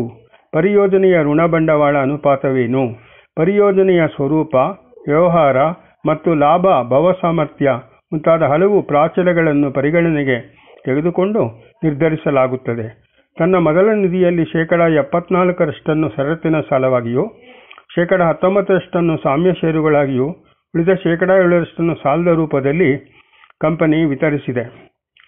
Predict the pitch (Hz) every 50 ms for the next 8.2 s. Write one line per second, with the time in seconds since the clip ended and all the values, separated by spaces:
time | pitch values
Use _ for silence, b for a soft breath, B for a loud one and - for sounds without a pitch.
0 | _ _ _ _ - - - - 214 208 220 226 220 208 196 180 180 175 170 160
1 | 147 147 160 170 160 160 139 139 127 127 135 147 185 160 120 110 - _ _ _
2 | _ _ - 143 156 175 185 185 214 202 196 180 180 165 165 170 156 139 - 156
3 | 131 127 123 131 156 - _ _ _ - 151 139 139 185 185 202 196 190 185 185
4 | 175 175 170 175 170 165 160 143 - - 131 143 160 180 180 165 165 165 160 147
5 | 151 147 143 - - 156 143 143 143 - - 131 117 120 135 160 - B B B
6 | B B B - 135 143 160 165 185 202 196 170 165 165 160 160 160 156 151 139
7 | 139 147 - - 151 151 143 143 139 - - 135 - - 127 117 113 107 - -
8 | _ _ _